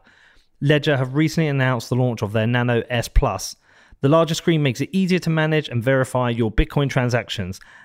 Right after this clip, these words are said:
and the Nano S Plus maintains the same high level of security as all other Ledger products.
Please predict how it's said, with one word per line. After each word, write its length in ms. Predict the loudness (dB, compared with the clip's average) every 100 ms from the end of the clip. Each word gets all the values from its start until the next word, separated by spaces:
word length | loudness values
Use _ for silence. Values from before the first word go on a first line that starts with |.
| -4
and 140 | 0 0
the 60 |
Nano 440 | 2 2 2 0 2
S 180 | -2 0
Plus 400 | 0 2 0 -4 -20 _ -2
maintains 500 | -2 0 -2 -2 -4
the 60 |
same 440 | -6 0 0 0 -4
high 320 | 0 2 4
level 260 | 2 2
of 80 | -2
security 760 | -2 -6 -2 -2 0 0 -2 -4 -12 _ _ -6
as 160 | -6 -2
all 320 | 0 2 0
other 280 | -2 -2 -2
Ledger 260 | -2 -2 0
products. 480 | 0 -2 -8 -14